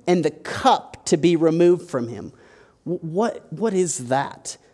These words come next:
Let's, let's talk about what the hour is. Um, if you've read through the New Testament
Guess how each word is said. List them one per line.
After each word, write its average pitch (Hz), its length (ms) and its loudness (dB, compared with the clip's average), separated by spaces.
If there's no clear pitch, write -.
Let's, 202 180 0
let's - 240 -4
talk 269 220 0
about 180 220 4
what 156 200 2
the 139 160 -4
hour 143 340 2
is. 104 520 -6
Um, 170 220 4
if 175 140 -2
you've 190 200 2
read 196 380 6
through 220 240 0
the 208 100 4
New 208 140 0
Testament 190 560 0